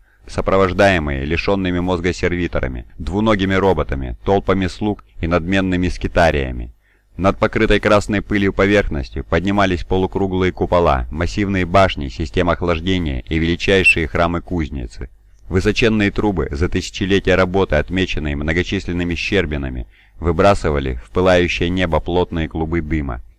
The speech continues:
И ещё выше, словно дыхание богов, поднимались клубы пара из громоздких компрессорных станций –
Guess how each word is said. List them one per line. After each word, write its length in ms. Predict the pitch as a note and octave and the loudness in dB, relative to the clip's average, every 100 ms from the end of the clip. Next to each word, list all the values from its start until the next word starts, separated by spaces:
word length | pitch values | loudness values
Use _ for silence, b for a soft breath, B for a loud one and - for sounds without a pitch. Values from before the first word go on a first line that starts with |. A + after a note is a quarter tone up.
| - | -2
И 60 | |
ещё 340 | F2+ G#2 - A2+ | 0 2 2 2
выше, 420 | A#2 A2+ - A#1+ - | 2 0 -6 -10 -12
словно 380 | - G#2 G#2 G2 | 0 2 4 2
дыхание 460 | G2+ G#2+ G2+ F#2+ | 2 2 2 2
богов, 440 | F2+ G2 G#2 G2+ - - | 4 4 4 2 -2 -2
поднимались 560 | F2 E2+ G2+ G2+ F#2+ - | 0 2 4 4 4 0
клубы 320 | F#2 F#2+ F#2 | -2 0 0
пара 420 | - G2 F2 C#2 - | 4 4 4 0 -4
из 160 | - E2 | -6 -2
громоздких 640 | E2+ F#2+ G2 F#2+ - D#2 | 2 2 2 0 -2 -6
компрессорных 800 | - E2+ E2+ G2 F#2 F#2 F2+ F2 | -2 -2 2 2 2 0 0 -4
станций – 560 | - F2+ D2 - B1+ | -2 -2 -2 -6 -10